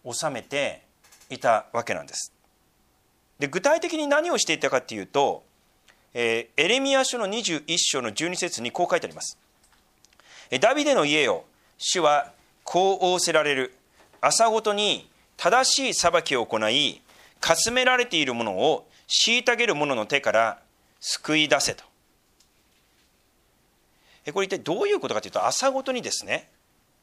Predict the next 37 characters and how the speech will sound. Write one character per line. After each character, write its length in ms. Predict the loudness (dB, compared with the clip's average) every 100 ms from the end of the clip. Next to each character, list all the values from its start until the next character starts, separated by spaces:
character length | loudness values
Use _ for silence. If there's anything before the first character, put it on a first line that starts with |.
| _ _ _ _ _ -6
か 160 | -2
す 140 | 0 0
め 140 | 2
ら 100 | 4
れ 100 | 2
て 80 | 0
い 40 |
る 60 | 0
人 140 | -2
と 120 | -4 0
か 100 | 2
虐 420 | 2 0 0 0
げ 100 | 0
て 140 | -2
い 60 | -4
る 80 | -8
っ 20 |
て 200 | -12 -8
い 280 | -6 -4 -6
う 140 | -10 _ _ _ _ _ _
過 200 | -6 -2
酷 240 | -2 -2
な 140 | -4 -2
状 180 | -2 -4
況 220 | -4 -4
の 100 | -2
中 180 | -2 -4
に 160 | -6
い 60 | -6
た 100 | -6
人 160 | -6
た 100 | -8
ち 120 | -8 -8
の 80 |
た 100 | -8
め 100 | -8
に、 380 | -2 0 0 -8